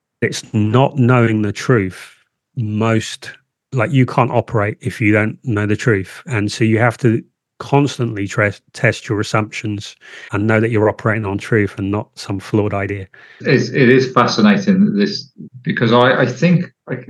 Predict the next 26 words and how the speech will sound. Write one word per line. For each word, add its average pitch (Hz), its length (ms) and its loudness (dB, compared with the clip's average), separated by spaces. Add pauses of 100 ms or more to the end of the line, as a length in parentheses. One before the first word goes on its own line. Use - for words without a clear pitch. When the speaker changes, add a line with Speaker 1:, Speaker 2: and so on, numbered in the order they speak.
(220)
Speaker 2:
I 131 100 -2
seem 170 340 2
to - 120 0
remember 110 380 6
writing 104 400 2
a 95 80 -6
post 120 320 2
about 107 120 0
this 113 200 -6
recently, 113 380 2
about 107 340 2 (140)
everybody's 104 540 2
truth 107 400 -2 (240)
being 98 540 4
the, 113 240 2
the 117 140 0
correct 107 460 0
one. 98 300 -2 (220)
Th-, 123 140 2
it's 135 240 2
become 127 360 2
fashionable 104 440 2
these 98 240 0
days 98 220 0
to - 140 -16
say, 101 220 -2